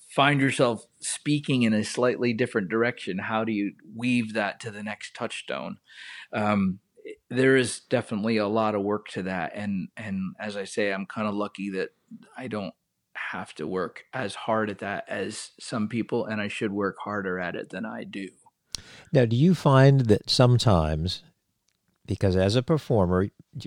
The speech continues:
Speaker 2: you basically have the story you want to tell, and I mean the in between songs, not the actual songs,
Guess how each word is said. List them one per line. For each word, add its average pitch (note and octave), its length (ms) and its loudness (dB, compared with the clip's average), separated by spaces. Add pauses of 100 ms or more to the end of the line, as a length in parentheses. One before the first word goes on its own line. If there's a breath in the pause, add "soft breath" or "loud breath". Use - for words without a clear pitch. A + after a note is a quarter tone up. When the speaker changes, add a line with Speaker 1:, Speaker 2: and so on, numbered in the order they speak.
Speaker 2:
you F#2 180 -6
basically A2 800 2
have G#2 260 2
the G#2 80 -2
story A2 460 4
you G#2 100 2
want G2 220 -2
to - 80 -8
tell, - 440 -2 (480 soft breath)
and G#2+ 120 2
I B2+ 100 6
mean G#2 400 4
the B2 160 2
in G#2+ 80 6
between F#2 400 0
songs, D#2 380 -2
not F#2+ 160 0
the F#2 100 -2
actual - 260 -2
songs, F#2 440 -8